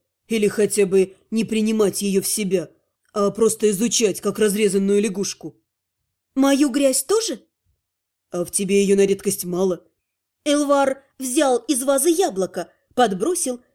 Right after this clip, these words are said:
поймал и впился в него зубами. "Вообще-то мне было даже приятно залезть в твой разум.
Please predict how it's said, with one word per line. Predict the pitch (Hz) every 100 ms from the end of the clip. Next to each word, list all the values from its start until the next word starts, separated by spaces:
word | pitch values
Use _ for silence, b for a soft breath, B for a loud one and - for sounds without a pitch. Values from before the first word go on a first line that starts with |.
| -
поймал | 254 262 381 453 b b -
и | 320 320
впился | - - 453 453 403
в | 330
него | 330 349
зубами. | 294 247 190 185 185 - _ _ _ _ _ -
"Вообще-то | 180 180 - 196 196
мне | 190 190
было | 190 196
даже | 196 185
приятно | 214 214 214 190 170
залезть | 165 185 175 -
в |
твой | - 190
разум. | 185 170 165 170